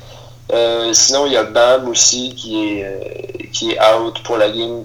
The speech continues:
ben, qui était out pour la game d'hier parce qu'il s'est blessé. Là, pour la prochaine game, ça reste à voir, là, je sais pas.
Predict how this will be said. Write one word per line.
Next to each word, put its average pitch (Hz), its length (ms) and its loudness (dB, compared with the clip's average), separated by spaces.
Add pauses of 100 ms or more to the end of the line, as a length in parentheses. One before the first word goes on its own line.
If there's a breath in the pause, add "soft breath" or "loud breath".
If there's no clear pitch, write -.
ben, 107 120 -4
qui 110 100 -6
était 107 180 2
out 113 200 2
pour 110 100 -4
la 107 100 0
game 110 200 -6
d'hier 107 320 2
parce 110 140 -4
qu'il - 80 2
s'est 101 200 -2
blessé. 117 480 0
Là, 123 100 -4 (160)
pour 113 100 -4
la 104 100 2
prochaine 107 360 -2
game, 117 140 -4
ça 101 160 2
reste 98 200 -2
à 101 100 2
voir, 107 220 -4
là, 107 100 -6
je 98 120 -6
sais - 240 -2
pas. 113 220 -8